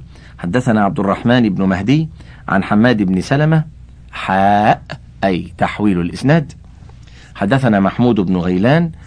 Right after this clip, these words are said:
حدثنا وكيع عن حماد بن سلمة عن أبي الزبير عن جابر قال:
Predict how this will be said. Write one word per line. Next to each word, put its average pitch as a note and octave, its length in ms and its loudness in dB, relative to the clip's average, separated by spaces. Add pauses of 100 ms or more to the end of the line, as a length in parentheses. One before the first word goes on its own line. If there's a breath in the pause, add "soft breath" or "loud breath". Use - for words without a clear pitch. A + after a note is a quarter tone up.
(120 loud breath)
حدثنا G#2 420 0
وكيع C#3 400 2
عن F#2+ 160 -2
حماد G2+ 340 0
بن F2 160 -2
سلمة E3 360 0 (600 soft breath)
عن G#2+ 240 2
أبي G2 140 0
الزبير A#2 460 0
عن G2 220 0
جابر G2+ 400 0
قال: F2+ 360 -6